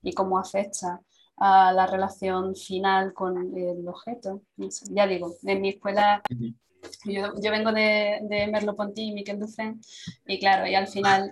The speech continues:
Speaker 1: se
Speaker 2: <laughs>
Speaker 1: diferencia entre objeto estético, obra de arte, eh,
Speaker 2: Claro.
Speaker 1: y al final la percepción juega un papel bastante marcado, y es verdad que a mí me interesa, porque de nuevo trabajo con fotografía documental,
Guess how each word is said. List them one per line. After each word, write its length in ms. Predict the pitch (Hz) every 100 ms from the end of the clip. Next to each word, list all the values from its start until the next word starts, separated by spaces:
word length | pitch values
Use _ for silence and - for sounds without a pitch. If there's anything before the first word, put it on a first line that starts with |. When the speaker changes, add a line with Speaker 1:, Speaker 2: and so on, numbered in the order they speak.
| -
Speaker 1:
se 180 | - 214
Speaker 2:
<laughs> 20 |
Speaker 1:
diferencia 580 | 214 - 208 214 208 214
entre 260 | 202 214 208
objeto 320 | 208 208 208
estético, 840 | 202 - 214 208 202 202 208 208
obra 280 | 196 202 190
de 120 | 196
arte, 720 | 208 214 214 208 202 208 208 - -
eh, 180 | 180 180
Speaker 2:
Claro. 480 | 117 110 107 107 -
Speaker 1:
y 100 | -
al 120 | 151
final 260 | - 196 190
la 120 | 196
percepción 440 | 202 208 - 196
juega 220 | 196 202
un 80 | 202
papel 280 | 196 190 202
bastante 460 | 202 - 381 - 285
marcado, 480 | 392 - 415 392 - - - -
y 120 | 208
es 100 | 202
verdad 280 | 208 208 214
que 80 | 202
a 40 | 190
mí 280 | 190 208 _ _
me 80 | 196
interesa, 540 | 185 185 208 - 214 -
porque 200 | 185 190
de 100 | 190
nuevo 220 | 196 196
trabajo 360 | 190 190 208 196
con 140 | 180
fotografía 540 | 180 180 175 180 190 190
documental, 600 | 190 190 185 202 208